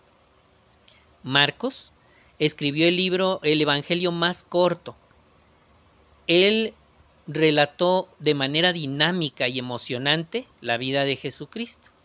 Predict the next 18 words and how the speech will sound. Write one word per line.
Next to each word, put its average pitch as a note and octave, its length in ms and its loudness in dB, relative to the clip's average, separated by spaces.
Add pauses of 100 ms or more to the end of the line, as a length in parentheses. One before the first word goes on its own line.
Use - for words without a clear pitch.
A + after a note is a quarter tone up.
(1080)
En C#3+ 140 -2
el C3 140 0
caso D3+ 340 2
de D#3+ 120 2
Lucas, D3+ 640 -4 (440)
él B3 120 -4
destaca F#3+ 560 0
la F#3 100 2
importancia C#3+ 840 -2
de D#3 100 0
la B2 140 0
oración C#3 600 -4 (580)
y E3 160 -4
lo C3 240 0
bien F3 380 2
que D#3 160 -2
trató A#2+ 440 -4
Jesús G3 500 -8